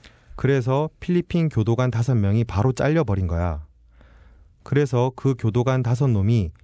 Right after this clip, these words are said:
종석이 찾으려고 혈안이 돼서 종석이 죽여버린다고 찾고 난리였었어. 그래서 내가 백명주한테 했던 말이,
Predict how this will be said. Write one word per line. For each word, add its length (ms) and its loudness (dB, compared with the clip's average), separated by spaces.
종석이 440 0
찾으려고 580 -2
혈안이 340 0
돼서 400 -2
종석이 460 0
죽여버린다고 720 0
찾고 300 -4
난리였었어. 800 -2
그래서 500 0
내가 220 0
백명주한테 720 0
했던 180 -2
말이, 380 -2